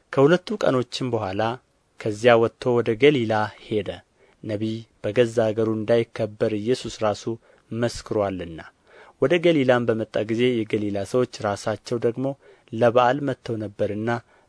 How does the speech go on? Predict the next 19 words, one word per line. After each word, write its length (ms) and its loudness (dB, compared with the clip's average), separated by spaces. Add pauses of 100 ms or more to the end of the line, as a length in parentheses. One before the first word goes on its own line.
በበዓል 500 2 (360)
በኢየሩሳሌም 760 -2 (180)
ያደረገውን 640 0
ሁሉ 320 -4
ስላዩ 420 -6 (440)
ተቀበሉት። 600 -2 (300)
ኢየሱስም 520 -2 (380)
ውኃውን 440 0
የወይን 320 0
ጠጅ 240 -6
ወዳደረገባት 1000 0
ወደ 160 -4 (300)
ገሊላ 340 0 (120)
ቃና 260 -4 (480)
ዳግመኛ 600 -2
መጣ። 240 -4 (640)
በቅፍርናሆምም 960 -2 (400)
ልጁ 220 -4
የታመመበት 880 0